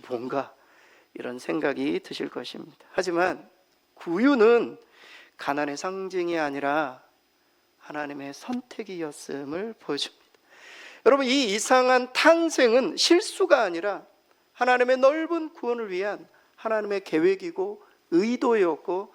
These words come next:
하나님의 플랜이었다라는 것입니다. 어떤 의미에서 구유는 예수님의 사역이 시작되는 첫 번째 강단, 이곳이 바로 구유입니다.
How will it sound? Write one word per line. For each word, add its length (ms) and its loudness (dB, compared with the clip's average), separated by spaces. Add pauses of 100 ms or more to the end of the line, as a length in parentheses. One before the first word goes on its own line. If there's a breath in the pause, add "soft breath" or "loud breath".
(160 soft breath)
하나님의 400 0
플랜이었다라는 1200 -4
것입니다. 560 -12 (580 soft breath)
어떤 260 2
의미에서 300 -2
구유는 680 -4 (380 soft breath)
예수님의 880 -4
사역이 840 -8
시작되는 1000 -4 (600)
첫 260 -6
번째 460 -2
강단, 500 -2 (3750 loud breath)
이곳이 340 -2
바로 460 -6 (440)
구유입니다. 580 -8